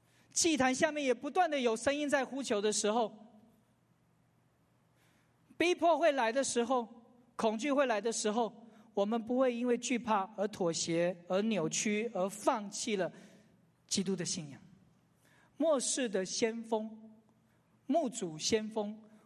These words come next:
我们是爱慕主耶稣一群，爱慕主耶稣的一群人，我们是心腹，但我们也是先锋。我们能够起来向这个世代去说，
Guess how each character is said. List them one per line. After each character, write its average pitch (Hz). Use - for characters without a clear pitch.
我 -
们 190
是 190
爱 349
慕 285
主 226
耶 247
稣 240
一 247
群， 180
爱 320
慕 302
主 220
耶 247
稣 254
的 247
一 240
群 226
人， 185
我 190
们 220
是 262
心 320
腹， 277
但 226
我 175
们 185
也 180
是 156
先 170
锋。 151
我 214
们 294
能 359
够 349
起 240
来 226
向 294
这 254
个 262
世 -
代 247
去 214
说， 220